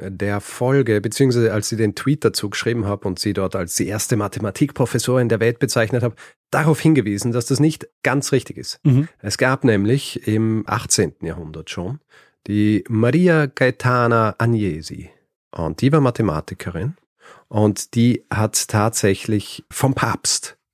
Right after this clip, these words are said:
Speaker 1: Papst Benedikt dem Vierzehnten,
Speaker 2: Mhm.
Speaker 1: eine Professur verliehen bekommen. Ja, sie wurde zur Professorin der Universität Bologna.
Speaker 2: Mhm.
Speaker 1: Und
Speaker 2: Mhm.
Speaker 1: allerdings, und das ist der große Unterschied zwischen ihr und, und Sofia Kowalewskaja, ist, dass sie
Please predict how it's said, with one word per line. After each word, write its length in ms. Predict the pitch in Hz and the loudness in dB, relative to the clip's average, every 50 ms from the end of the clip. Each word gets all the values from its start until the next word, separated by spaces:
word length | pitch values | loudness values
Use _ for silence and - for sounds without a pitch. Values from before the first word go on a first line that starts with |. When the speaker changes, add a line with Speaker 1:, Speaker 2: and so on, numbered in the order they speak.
| _ _ _ _ _ _ _ _ _ _ _ _ | _ _ _ _ _ _ _ _ _ _ _ _
Speaker 1:
Papst 520 | - 110 101 - - - - - - - - | -2 -2 -2 0 0 -2 -2 -4 -6 -4 0
Benedikt 480 | - 110 107 135 127 117 107 - - | 0 2 4 4 2 2 0 -2 -2
dem 120 | 107 95 85 | -4 -4 -4
Vierzehnten, 720 | - - - 156 180 - - - 104 101 - _ 120 117 - - - - - | -6 -2 0 0 0 2 2 2 0 0 0 _ -4 -6 -6 -8 -12 -6 -2
Speaker 2:
Mhm. 220 | 120 113 127 - | -2 -2 -2 -2
Speaker 1:
eine 180 | - 113 120 120 | -2 -2 -2 0
Professur 640 | - - 147 - 147 139 - 196 202 185 - - _ _ _ _ | 2 0 0 0 0 -2 2 2 4 4 2 0 _ _ _ _
verliehen 500 | - - - 123 123 147 165 170 147 123 | -4 0 0 2 4 4 4 4 4 4
bekommen. 440 | 101 92 - - - - - - - _ _ _ _ - | 2 -2 -4 -6 -10 -12 -14 -16 -20 _ _ _ _ -4
Ja, 180 | 95 104 113 | -2 -2 -2
sie 120 | 113 - 95 | -4 -8 -10
wurde 180 | 87 87 95 | -10 -10 -10
zur 180 | - - 98 - | -8 -8 -8 -8
Professorin 580 | - - - - - - - 113 120 120 113 | -8 -14 -12 -10 -6 -2 2 2 4 4 4
der 140 | 101 104 92 82 | 2 0 -2 -2
Universität 600 | 87 113 110 107 107 117 - - 117 117 117 - - | -4 -4 -4 -4 -4 -6 -2 0 0 0 0 0 2
Bologna. 520 | 123 135 139 156 139 98 80 - - - - - - - | 2 4 4 4 4 2 0 -4 -8 -10 -12 -16 -6 -4
Speaker 2:
Mhm. 200 | 113 117 160 147 | -2 -2 -2 -4
Speaker 1:
Und 320 | 107 90 87 - - - - | -6 -8 -10 -12 -12 -6 -2
Speaker 2:
Mhm. 220 | 117 104 123 165 - _ _ _ _ _ | -2 0 0 -2 -4 _ _ _ _ _
Speaker 1:
allerdings, 640 | 113 127 151 160 127 - 98 85 82 - - - - | 0 4 4 4 4 2 0 -4 -6 -8 -8 -6 -6
und 120 | 104 92 - | -6 -6 -6
das 60 | 101 | -8
ist 100 | 90 - | -6 -4
der 80 | 110 104 | -6 -4
große 360 | - 107 98 101 - - 101 | -4 -4 -4 -4 -4 -4 -4
Unterschied 500 | 101 101 - - 110 - - 98 95 - | -4 -4 -6 -8 -8 -6 -6 -6 -8 -8
zwischen 400 | - - - - - - - 110 | -10 -10 -10 -10 -8 -4 -4 -2
ihr 280 | 95 131 143 139 131 120 | 2 4 4 6 6 4
und, 360 | 101 98 90 92 92 - - _ _ _ _ _ _ - - - - _ _ _ | 4 2 0 0 -2 -6 -12 _ _ _ _ _ _ -20 -20 -20 -20 _ _ _
und 200 | - 98 95 87 | -6 -4 -4 -4
Sofia 360 | - 104 - 120 120 113 101 | -6 -6 -2 0 2 2 2
Kowalewskaja, 840 | - - 92 90 95 120 165 - - - 92 85 - 90 101 127 135 | 0 -2 -2 0 2 2 2 0 0 -2 -4 -4 -4 -4 -4 -4 -4
ist, 380 | - - 95 95 92 - - - | -4 -4 -6 -6 -4 -6 -4 -4
dass 400 | 92 92 90 - - - - - | -2 -2 -2 -2 -2 -2 -4 -4
sie 520 | - - - - 104 95 95 95 98 - | -6 -6 -6 -4 -2 -2 -2 -2 -2 -4